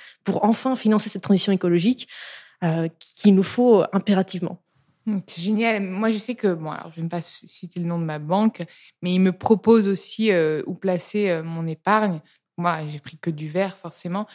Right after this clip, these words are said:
Speaker 2: Mais c'est vrai qu'il y a une autre partie qui est automatiquement placée sur, euh, sur ce que tu, ce, ce que tu évoquais. Euh, et, euh, et comment est-ce que tu as trouvé tout ce, tout ce panel de solutions, en fait ? Comment est-ce que vous êtes allé vous renseigner auprès, euh,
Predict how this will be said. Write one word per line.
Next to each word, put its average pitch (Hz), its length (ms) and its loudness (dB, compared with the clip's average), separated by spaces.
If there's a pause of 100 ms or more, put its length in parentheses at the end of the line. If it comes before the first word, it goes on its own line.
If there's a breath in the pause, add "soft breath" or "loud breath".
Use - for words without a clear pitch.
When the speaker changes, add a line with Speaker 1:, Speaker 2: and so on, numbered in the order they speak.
(240 soft breath)
Speaker 2:
Mais 170 80 -4
c'est 170 140 -4
vrai 196 200 2
qu'il 165 180 -14
y 175 60 -4
a 170 40 0
une 165 140 -2
autre 175 200 -12
partie 170 380 -8
qui 180 280 0
est 165 180 -4
automatiquement 180 640 -2
placée 180 380 -6
sur, 185 380 -6
euh, 160 100 -6 (480 soft breath)
sur - 280 -10
ce - 80 -20
que - 80 -8
tu, 165 280 -10
ce, - 320 -12
ce 175 120 -12
que - 100 -4
tu 190 160 -2
évoquais. 175 440 2 (460 loud breath)
Euh, 170 600 -2 (220)
et, 196 220 2
euh, 170 480 0
et 190 120 -10
comment 214 240 2
est-ce 254 120 0
que - 80 -10
tu 196 80 -8
as 185 60 -2
trouvé 208 260 -2
tout 208 180 -16
ce, 196 280 -2
tout 185 160 -12
ce - 100 -10
panel 196 320 0
de 185 100 -4
solutions, 185 540 -8
en 196 80 -6
fait ? 185 340 -8
Comment 190 140 -2
est-ce 208 140 -4
que - 120 -10
vous 170 280 -10
êtes 170 180 -6
allé 170 220 -6
vous 170 140 -10
renseigner 170 420 -4
auprès, 180 420 -6
euh, 170 40 -10